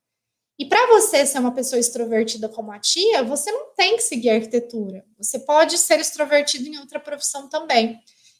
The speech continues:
Então, é importante diferenciar se o que te chama atenção é o profissional ou a pessoa em si,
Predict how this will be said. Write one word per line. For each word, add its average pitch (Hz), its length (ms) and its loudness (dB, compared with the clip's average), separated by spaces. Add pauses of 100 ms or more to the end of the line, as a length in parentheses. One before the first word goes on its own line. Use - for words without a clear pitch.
Então, 302 140 2
é - 20 2
importante 302 480 2
diferenciar 277 720 0
se 240 140 -2
o 240 40 -18
que 247 140 -18
te - 160 -4
chama 330 280 0
atenção 349 720 0
é 226 140 6
o 269 160 2
profissional 277 1120 4
ou 294 360 6
a 247 100 0
pessoa 262 720 2
em 294 140 -4
si, - 360 -6